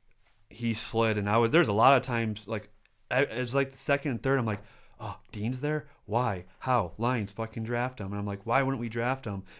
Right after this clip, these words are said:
And then you go on Twitter, everyone's like, "Our team's stupid. Dean's there. Why don't you get him?" Like,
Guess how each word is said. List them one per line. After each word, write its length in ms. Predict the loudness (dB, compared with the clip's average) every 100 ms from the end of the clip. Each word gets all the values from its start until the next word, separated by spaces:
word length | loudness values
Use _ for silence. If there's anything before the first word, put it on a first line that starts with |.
| -20 _
And 80 | -4
then 80 | 0
you 80 | 2
go 80 | 2
on 120 | 0
Twitter, 220 | 0 0
everyone's 160 | 2 2
like, 360 | -2 -4 -6
"Our 160 | 0 0
team's 280 | 0 -4 -4
stupid. 480 | -4 -4 -2 -2 0
Dean's 320 | 2 2 2
there. 160 | 2 4
Why 100 | 2
don't 240 | 2 0
you 60 | -2
get 120 | 0
him?" 80 | 2
Like, 200 | 2